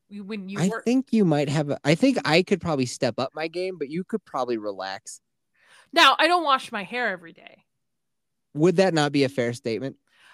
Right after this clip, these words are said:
Speaker 1: I don't think so, because, like, if I work out and I'm sweating, I, I wanna shower. And before I go to bed, I, I wanna, you know, if I've been out in public or walking around and stuff, I wanna shower, you know,
Speaker 2: Here's the
Speaker 1: do
Speaker 2: thing. So,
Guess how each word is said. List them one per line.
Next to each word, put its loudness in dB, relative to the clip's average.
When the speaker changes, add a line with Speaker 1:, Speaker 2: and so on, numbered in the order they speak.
Speaker 1:
I 4
don't -2
think -8
so, -6
because, -12
like, -8
if -10
I -2
work -6
out 2
and -8
I'm -8
sweating, -8
I, -10
I -10
wanna -8
shower. -6
And -8
before -4
I -4
go -4
to -8
bed, -6
I, -10
I -12
wanna, -10
you -10
know, -6
if -6
I've -4
been -8
out 4
in -4
public -4
or -6
walking -4
around -4
and -10
stuff, -8
I -6
wanna 0
shower, -2
you -12
know, -8
Speaker 2:
Here's 2
the -2
Speaker 1:
do -4
Speaker 2:
thing. 0
So, 2